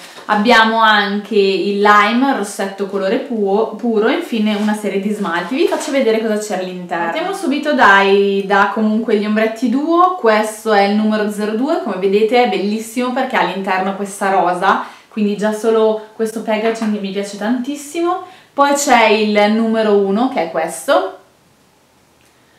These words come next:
Poi infine abbiamo il numero tre, che è questo.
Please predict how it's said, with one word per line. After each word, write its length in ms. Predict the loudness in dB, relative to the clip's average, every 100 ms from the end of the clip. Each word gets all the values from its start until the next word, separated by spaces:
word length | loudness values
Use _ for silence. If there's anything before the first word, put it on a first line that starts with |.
| _ _
Poi 460 | 0 4 4 4 -2
infine 720 | -4 -4 -4 -2 -2 0 -2 -2
abbiamo 680 | -2 0 2 2 2 -2 -4
il 180 | -4 -2
numero 760 | 0 2 4 4 4 2 -4 -20 _ _ _ _
tre, 440 | -4 2 4 4 2
che 80 | 2
è 140 | 2 0
questo. 640 | -4 -4 -8 -4 -4 -4